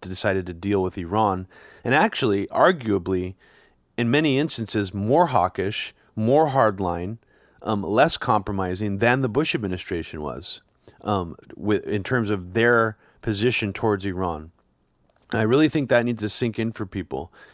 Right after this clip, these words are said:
because we like to look back at the Bush administration as being the most hawkish, war-hungry, crazy, unhinged neocon administration that we've ever seen.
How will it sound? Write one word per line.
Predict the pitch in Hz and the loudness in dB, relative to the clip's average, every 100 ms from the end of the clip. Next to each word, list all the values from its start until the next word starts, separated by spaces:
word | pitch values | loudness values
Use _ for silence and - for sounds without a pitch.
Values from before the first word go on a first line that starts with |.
| - | -12
because | - 123 | -4 0
we | 113 113 | 2 4
like | 123 131 | 4 2
to | 160 | 0
look | 131 123 | 0 0
back | 120 113 113 | 2 2 2
at | 110 | -4
the | 98 | -2
Bush | 110 - | -2 -2
administration | 113 104 - 107 98 95 104 | -2 -2 -2 -2 -2 -2 -4
as | 95 | -4
being | 107 104 | -4 -4
the | 98 | -4
most | 92 85 | -6 -6
hawkish, | - 123 123 - 117 110 - - - - _ | 0 2 2 2 -2 -2 -8 -12 -20 -20 _
war-hungry, | 107 110 127 120 123 117 107 107 107 _ _ _ | -2 4 4 4 2 0 0 0 -2 _ _ _
crazy, | - - 139 139 139 | -8 0 2 2 0
unhinged | 117 113 120 120 120 107 98 | 0 0 0 0 -2 -2 -2
neocon | 113 110 - 120 104 | 0 0 0 -2 -2
administration | 101 98 - 110 107 - 101 | -4 -4 -4 -2 -2 -2 -6
that | 90 | -4
we've | 98 98 | -2 -2
ever | 95 82 | -2 -6
seen. | - - 98 73 | -6 -6 -6 -8